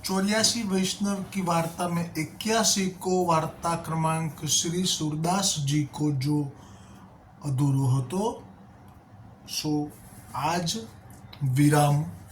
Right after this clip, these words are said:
होएगो। तामे कल जो सूरदास जी को प्रश्न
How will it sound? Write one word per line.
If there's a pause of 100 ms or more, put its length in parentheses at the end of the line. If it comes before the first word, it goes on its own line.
(380)
होएगो। (2250)
तामे (580)
कल
जो (840)
सूरदास
जी
को (2750)
प्रश्न